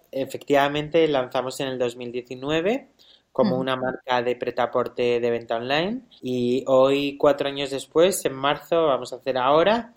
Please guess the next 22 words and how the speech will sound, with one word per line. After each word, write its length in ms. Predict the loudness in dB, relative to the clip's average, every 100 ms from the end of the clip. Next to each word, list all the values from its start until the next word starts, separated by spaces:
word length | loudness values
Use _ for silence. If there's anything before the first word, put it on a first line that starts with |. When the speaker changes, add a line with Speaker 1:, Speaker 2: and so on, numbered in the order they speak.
| _
Speaker 1:
eh, 720 | 0 2 4 2 2 2 0 2
la 140 | 0
marca 400 | 2 0 0 2
es 180 | 2 0
otra 280 | -2 -2 -2
cosa 300 | -4 -4 -4
totalmente 560 | -4 -2 -4 -6 -6 -6
diferente, 640 | -6 -8 -8 -8 -10 -14
¿no? 180 | -12 -14 _ -20 _ _
Eh, 220 | 6 8
como 220 | 6 4 2
te 80 |
decía, 180 | 2 2
esta 220 | 2 2
pregunta 420 | 4 2 4 2 2
me 160 | 2
la 260 | 2 4 4
haces 320 | 2 -2 -2
hace 1000 | -6 -2 0 2 0 0 0 -2 -4 -6 _ _ _
tres 340 | -2 -2 0
años 720 | -2 -2 -2 -4 -4 -8 -16 -20 _ -6
y 840 | 0 2 2 2 0 0 -2 -4